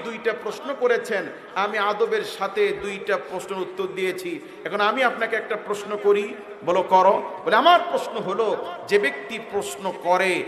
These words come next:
সে জ্ঞানী না যে উত্তর দেয় সে জ্ঞানী?" কে জ্ঞানী বলুন তো? যে উত্তর দেয় সে জ্ঞানী, আর যে প্রশ্ন করে সে আওয়াম, সে জানে না বলেই প্রশ্ন করে, আর যে উত্তর দেয় সে জ্ঞানী বলেই উত্তর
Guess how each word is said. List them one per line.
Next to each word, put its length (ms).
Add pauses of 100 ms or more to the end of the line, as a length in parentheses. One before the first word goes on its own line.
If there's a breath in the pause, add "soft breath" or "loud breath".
(160)
সে 300
জ্ঞানী 540 (200)
না 120
যে 140
উত্তর 400 (120)
দেয় 200
সে 160
জ্ঞানী?" 280 (1500)
কে 100
জ্ঞানী 200
বলুন 320
তো? 120 (1900)
যে 120
উত্তর 480
দেয় 160
সে 200
জ্ঞানী, 300 (600)
আর 100
যে 140
প্রশ্ন 540
করে 220
সে 160
আওয়াম, 580 (540)
সে 160
জানে 220
না 120
বলেই 300
প্রশ্ন 520
করে, 240
আর 140 (100)
যে 80
উত্তর 320 (100)
দেয় 200
সে 180
জ্ঞানী 260
বলেই 240
উত্তর 280